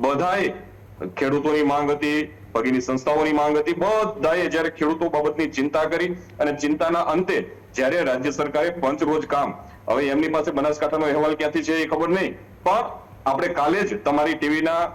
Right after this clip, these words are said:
માધ્યમથી પણ આપણે બતાવ્યું છે, મુખ્યમંત્રીએ ટ્વીટ પણ કરી છે કે રાજ્યની અંદર સર્વેનું કામ, પંચરોજ કામથી સર્વેનું કામ પૂર્ણ થયું છે અને જલ્દીથી ખેડૂતોને રાહત પેકેજ,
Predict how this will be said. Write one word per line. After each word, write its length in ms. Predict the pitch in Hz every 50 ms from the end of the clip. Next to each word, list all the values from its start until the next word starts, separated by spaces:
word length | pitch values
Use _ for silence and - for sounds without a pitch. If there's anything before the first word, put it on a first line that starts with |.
| - - - - -
માધ્યમથી 480 | 123 127 131 135 135 180 202 220 254
પણ 60 | 262 240
આપણે 240 | 214 190 175 165
બતાવ્યું 300 | 151 147 143 147 147 147
છે, 60 | 143 151
મુખ્યમંત્રીએ 600 | 139 139 139 - 165 170 170 175 175 180 180 180
ટ્વીટ 280 | 185 214 254 240 -
પણ 140 | 233 202 185
કરી 200 | 180 156 143 131
છે 140 | 131 113 95
કે 360 | - - - - - - 143
રાજ્યની 360 | 127 120 123 - 139 139 147 147
અંદર 380 | 151 151 175 202 151 - - - - -
સર્વેનું 480 | - - 143 135 131 135 139 139 131 131
કામ, 240 | 135 135 131 131 131
પંચરોજ 420 | - 135 135 135 135 135 139 139
કામથી 380 | 139 143 139 135 131 151 151 143
સર્વેનું 380 | - 135 123 135 135 139 135
કામ 180 | 139 135 135 127
પૂર્ણ 300 | - - 131 139 165 175
થયું 240 | 175 185 190 202 190
છે 140 | 190 226 240 233 - - - - -
અને 160 | 151 156 156
જલ્દીથી 680 | - - 143 170 196 240 240 202 214 151 - - - - - - - -
ખેડૂતોને 480 | - 151 151 160 156 175 180 185 214 226 226 214 - -
રાહત 380 | 135 135 147 147 151 151 -
પેકેજ, 360 | 190 180 180 180 160 135 -